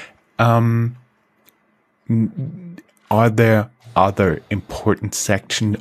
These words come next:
of your personal LinkedIn profile in terms of a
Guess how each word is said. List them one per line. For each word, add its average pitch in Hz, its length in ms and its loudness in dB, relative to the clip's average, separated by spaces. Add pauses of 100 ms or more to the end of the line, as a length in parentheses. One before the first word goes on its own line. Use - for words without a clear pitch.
of 104 300 2
your 104 140 0
personal 104 680 0 (120)
LinkedIn 101 540 -2
profile 98 560 0
in 98 260 -2
terms 95 500 -4
of 92 360 0 (160)
a 85 340 0